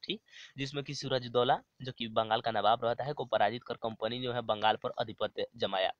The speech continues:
जो भी कंपनी आया था, जो ईस्ट इंडिया कंपनी, वो सत्रह सौ संतावन में क्या है कि अपना प्रभुत्व जमाने के लिए सोचा कि अब इनसे लड़, लड़ के यहाँ के स्थानीय जो भी छोटे मोटे जो, ए, उम, प्रांतीय स्तर पे एक तरीके से बोल लीजिए, जितने भी सूबे थे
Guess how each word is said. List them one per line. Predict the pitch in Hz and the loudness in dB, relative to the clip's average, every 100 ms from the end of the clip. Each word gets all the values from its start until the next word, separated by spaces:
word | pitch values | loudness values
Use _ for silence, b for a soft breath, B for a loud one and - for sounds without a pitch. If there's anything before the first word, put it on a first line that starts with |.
| _ B B B | _ B B B
जो | 123 151 | -8 -6
भी | 160 | -2
कंपनी | 151 131 131 147 | -2 0 -2 0
आया | 127 107 | 2 2
था, | 101 143 226 - | 4 0 -2 -12
जो | 131 120 | -12 -10
ईस्ट | 120 - 117 | -10 -10 -8
इंडिया | 110 | -6
कंपनी, | 110 104 113 143 | -6 -6 -6 -8
वो | 135 | -10
सत्रह | 127 117 123 | -10 -8 -8
सौ | 127 | -10
संतावन | 117 117 110 123 | -10 -2 -2 -2
में | 123 | -2
क्या | 113 | 0
है | 123 156 B B _ | 0 -2 B B _
कि | 120 | -4
अपना | 117 120 | -2 -2
प्रभुत्व | 120 120 147 135 | -2 -2 -6 -4
जमाने | 117 104 107 | -4 -4 -6
के | 104 | -8
लिए | 110 135 | -8 -8
सोचा | - 117 117 | -10 -4 -4
कि | 123 | -4
अब | 117 120 - | -4 -6 -6
इनसे | 139 - | -10 -8
लड़, | 120 117 123 123 - | -4 2 4 2 -4
लड़ | 120 120 135 135 | -10 2 4 4
के | - 95 _ 117 | -2 -12 _ -14
यहाँ | 117 120 | -6 -4
के | 117 | -4
स्थानीय | 113 113 113 127 | -8 -8 -6 -4
जो | 120 | -4
भी | 120 123 | -2 -4
छोटे | 113 - 113 | -6 -10 -10
मोटे | 123 117 120 117 113 113 | -10 -10 -8 -6 -4 -4
जो, | 117 113 - 120 | -6 -8 -10 -4
ए, | 120 104 - | -2 -2 -6
उम, | 117 110 _ _ _ _ _ _ - | -14 -14 _ _ _ _ _ _ 0
प्रांतीय | 113 113 120 110 | 0 0 0 0
स्तर | - 113 | 0 -2
पे | 110 | -4
एक | - | -6
तरीके | 110 - | -12 -12
से | - | -12
बोल | 101 113 | -8 -6
लीजिए, | 107 110 104 147 - B B B 127 | -6 -6 -4 -6 -6 B B B -12
जितने | 117 - 131 | -10 -2 0
भी | 123 | 0
सूबे | - - 123 131 - | -2 -6 -2 -2 0
थे | 147 | -4